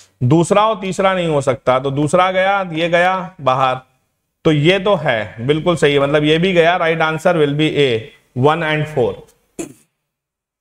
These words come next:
One and four is the right answer, शाबाश। थर्मोडायनेमिक्स का एक और क्वेश्चन आया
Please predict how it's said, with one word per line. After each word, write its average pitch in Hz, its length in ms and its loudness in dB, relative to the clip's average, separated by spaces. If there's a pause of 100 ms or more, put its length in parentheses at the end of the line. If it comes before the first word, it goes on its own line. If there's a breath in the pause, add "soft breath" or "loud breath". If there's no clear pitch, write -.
(760 loud breath)
One 175 180 2
and 208 160 -2
four 208 200 0
is 202 120 0
the 202 120 4
right 196 220 -2
answer, 180 360 -2
शाबाश। 131 440 -2 (2750)
थर्मोडायनेमिक्स 247 800 -2
का 262 140 2
एक 233 160 -2
और 233 180 4
क्वेश्चन 202 320 -2
आया 170 280 0